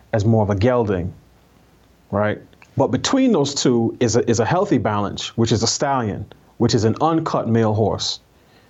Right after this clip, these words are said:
LeBron is packaged, marketed. He will, he will say or do whatever. He, he talks a good game when it comes to social justice, but when Daryl Morey speaks out on, you know, fr-, um, protesters in Hong Kong,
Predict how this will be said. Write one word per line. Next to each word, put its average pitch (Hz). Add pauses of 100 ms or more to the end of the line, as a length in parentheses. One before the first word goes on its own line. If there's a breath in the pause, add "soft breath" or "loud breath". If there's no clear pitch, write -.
(460 loud breath)
LeBron 135
is 117 (540)
packaged, 139 (220)
marketed. 127 (300 soft breath)
He 156
will, 131
he 147
will 143
say 139
or 107
do 117
whatever. 120 (420 loud breath)
He, 131
he 117
talks 151
a 151
good 131
game 135
when 123
it 113
comes 131
to 131
social 123
justice, 127
but -
when 110
Daryl 123
Morey 131
speaks 123
out 123
on, 110 (360 loud breath)
you 113
know, 113
fr-, -
um, 107 (160)
protesters 139
in 113
Hong 175
Kong, 110